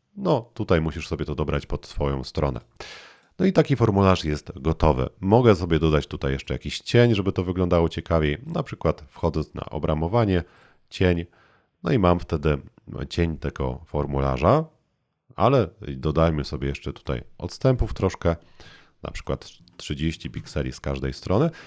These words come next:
Mój formularz jest stworzony i teraz trzeba go umieścić w odpowiednim miejscu na stronie. No i jeśli dasz na przykład go na całą stronę, no to będzie wyglądał dziwnie. Ja sobie usunę tą kolumnę.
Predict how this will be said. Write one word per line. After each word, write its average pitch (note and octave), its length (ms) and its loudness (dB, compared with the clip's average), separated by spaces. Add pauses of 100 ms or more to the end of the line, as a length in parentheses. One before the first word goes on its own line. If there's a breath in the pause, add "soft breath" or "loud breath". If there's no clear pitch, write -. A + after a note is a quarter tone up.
Mój E3+ 140 4
formularz B2 420 6
jest G2+ 120 -2
stworzony D#2 520 0
i D3 40 -2
teraz C3+ 300 2
trzeba G2+ 280 0
go F2+ 160 2
umieścić D#2+ 500 -4
w - 60 -20
odpowiednim D#2 540 -2
miejscu D#2 280 -4
na D2+ 100 -2
stronie. D2 480 -2 (380)
No B2+ 100 4
i D3 120 -2 (360)
jeśli F2+ 400 -2
dasz E2 320 2
na D#2 80 -2
przykład D#2 300 -6
go D2+ 120 -2
na D2 100 -2
całą F#2+ 300 2
stronę, E2 380 -2
no A#2 100 -2
to A2+ 100 -4
będzie F#2+ 240 -2
wyglądał D#2+ 560 0
dziwnie. E2 420 -2 (260)
Ja C3 160 0
sobie G#2+ 240 -2
usunę F2+ 340 0
tą D#2 160 -6
kolumnę. D2+ 500 -2